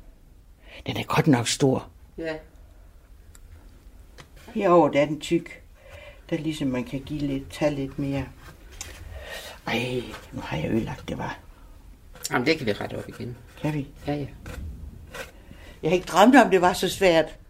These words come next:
Speaker 1: Det er rigtig svært, det her. Og jeg, jeg, jeg ved ikke, jeg synes, at mine briller, de klemmer, og jeg synes, det er,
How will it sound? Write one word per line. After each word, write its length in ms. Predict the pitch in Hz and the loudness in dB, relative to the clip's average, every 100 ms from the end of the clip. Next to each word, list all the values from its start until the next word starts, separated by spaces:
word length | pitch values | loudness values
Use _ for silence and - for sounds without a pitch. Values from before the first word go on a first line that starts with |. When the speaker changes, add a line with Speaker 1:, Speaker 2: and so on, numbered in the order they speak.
| - | -2
Speaker 1:
Det 100 | 170 | 0
er 100 | 147 | 2
rigtig 340 | 208 254 220 | 2 4 0
svært, 300 | - 190 247 247 | 2 4 4 4
det 120 | 180 | 0
her. 260 | 196 208 160 - - - - - - - | 2 0 0 -4 -20 -20 -18 -18 -10 2
Og 220 | 160 151 | 6 6
jeg, 140 | 156 151 | 4 4
jeg, 160 | 160 151 | 4 4
jeg 160 | 147 165 | 6 6
ved 80 | 208 | 6
ikke, 160 | 202 151 | 4 4
jeg 100 | 143 | 4
synes, 180 | 196 | 6
at 80 | 220 | 6
mine 140 | 170 151 | 6 4
briller, 280 | 170 226 | 8 8
de 140 | 147 160 | 6 4
klemmer, 400 | - 196 240 170 | 6 8 10 8
og 160 | 131 | 8
jeg 100 | 139 | 6
synes, 160 | 151 175 | 4 -4
det 120 | - - - - | -8 -14 -20 -12
er, 60 | - | -4